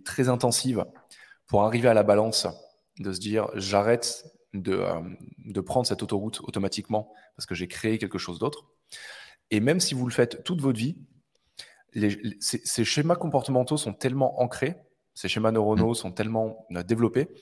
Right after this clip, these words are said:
Speaker 1: qu'ils ne seront jamais supprimés. Jamais. On peut les faire réduire, euh, à, à un état de sentier, les faire passer d'autoroute à sentier,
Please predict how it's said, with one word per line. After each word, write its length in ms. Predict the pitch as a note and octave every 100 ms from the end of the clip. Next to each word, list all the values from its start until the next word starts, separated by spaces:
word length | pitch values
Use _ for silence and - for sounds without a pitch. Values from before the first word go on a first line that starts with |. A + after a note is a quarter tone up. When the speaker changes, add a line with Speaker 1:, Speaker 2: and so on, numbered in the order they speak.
| - _ _ _
Speaker 1:
qu'ils 160 | - G#2+
ne 80 |
seront 300 | G2 A2 G2+
jamais 540 | G2 G2 C#3 D3+ A#2+ C#3+ - _
supprimés. 540 | - A2+ - G#2 - _ _ _ _ _ _ _ -
Jamais. 400 | F#2+ B2 A2 - - - -
On 100 | G#2
peut 120 | D#3
les 160 | D#3 A2+
faire 240 | G#2 G2
réduire, 560 | A2 B2 B2 C3 G#2+ D2 - - _ _ _ -
euh, 220 | F2+ F2
à, 380 | - G2 F#2 F#2
à 140 | F#2 G2+
un 60 | G2
état 180 | G2
de 100 | G2
sentier, 360 | F#2 - G2 -
les 60 | -
faire 120 | F2
passer 200 | G2 G#2
d'autoroute 360 | G#2 A2 A2 G#2
à 40 |
sentier, 340 | - F#2+ -